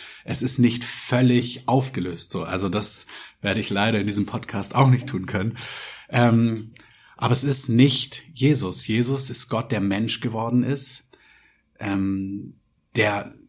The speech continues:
die Bibel sagt von Jesus, dass er, nachdem er auferstanden ist, der Erstgeborene aus den Toten ist, also nicht der erste Tote, der auferstanden ist, das ist schon Lazarus und auch im Alten Testament. Also er ist der, er ist Gott, der Mensch geworden ist und als Mensch aber einen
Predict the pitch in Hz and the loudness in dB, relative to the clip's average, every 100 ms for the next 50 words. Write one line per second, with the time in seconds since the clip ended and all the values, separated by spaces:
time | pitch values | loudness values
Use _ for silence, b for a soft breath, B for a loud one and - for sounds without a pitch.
0 | _ _ _ _ - 95 110 117 101 - | _ _ _ _ -14 -8 -4 -2 -2 -2
1 | - 107 98 104 113 123 123 - 87 - | -2 0 0 0 -2 0 -2 -2 -4 -4
2 | 107 104 104 - _ _ 92 - 104 104 | -4 -4 -6 -10 _ _ -8 -4 -4 -2
3 | 117 131 127 113 113 - 110 120 - 107 | -2 -2 -4 -2 -4 -4 -4 0 0 -2
4 | - - 131 - 123 110 110 113 104 - | -6 -4 0 0 0 -4 -2 -4 -2 -6
5 | - 90 - 110 110 117 127 - - 107 | -4 -6 -6 -8 -6 -4 -4 -4 -2 -2
6 | 104 - 104 107 - - - 123 - - | -2 -4 -2 -2 -2 -4 -4 -4 -4 -6
7 | 110 - 120 120 85 127 123 95 95 - | -6 -6 -6 -4 -2 -2 -2 -4 -4 -2
8 | 95 95 107 - 117 107 104 87 95 98 | -2 -2 -2 -4 -4 -4 -4 -6 -8 -8
9 | 95 - - 104 - 104 110 123 B B | -8 -10 -10 -8 -6 -4 -4 -4 B B
10 | B - 107 107 107 - 110 117 107 - | B -4 -2 0 2 2 0 -6 -12 -10
11 | 110 - - 113 127 - 104 101 104 131 | -2 0 0 -2 -4 -2 -2 0 0 2
12 | 151 - 131 120 127 127 127 135 - 107 | 0 -2 -6 -6 -2 0 0 -4 -4 -6
13 | - 117 104 - 104 120 135 - 101 98 | -6 -4 -2 -2 -2 0 0 -2 -6 -2
14 | 101 | -2